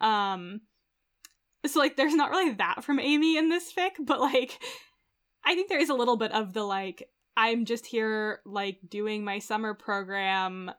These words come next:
I'm just a regular girl of regular means,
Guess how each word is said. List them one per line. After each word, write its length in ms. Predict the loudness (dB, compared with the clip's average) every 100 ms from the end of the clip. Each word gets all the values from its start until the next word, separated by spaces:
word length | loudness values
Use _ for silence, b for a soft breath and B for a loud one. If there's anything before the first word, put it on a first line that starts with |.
| _ -2
I'm 220 | 0 0
just 200 | -4 -4
a 80 | -4
regular 800 | -4 -2 -2 -2 -2 -2 -4 -8 _ _ _ _ -4
girl 720 | 2 4 6 4 4 2 -2 b b -6
of 160 | -2
regular 380 | -2 0 0 2
means, 600 | 2 2 0 0 0 -2